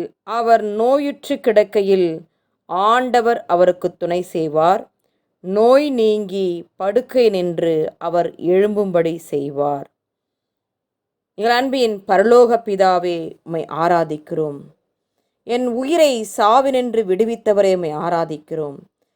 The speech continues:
எங்களை காலூன்றி நிற்க செய்தவரே, உம்மை ஆராதிக்கிறோம். எல்லா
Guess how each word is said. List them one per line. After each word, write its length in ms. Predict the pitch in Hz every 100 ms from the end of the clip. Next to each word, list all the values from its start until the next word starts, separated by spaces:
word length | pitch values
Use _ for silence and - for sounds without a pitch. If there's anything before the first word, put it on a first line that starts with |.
| _ _ _ _ _ -
எங்களை 320 | 214 247 247 226
காலூன்றி 720 | - 247 247 294 302 302 294 277
நிற்க 380 | 226 208 - 233 233
செய்தவரே, 480 | 196 233 226 208 196
உம்மை 180 | 185 143
ஆராதிக்கிறோம். 840 | 151 175 170 160 156 160 151 147 - _ _ _ _ 151
எல்லா 420 | 185 214 226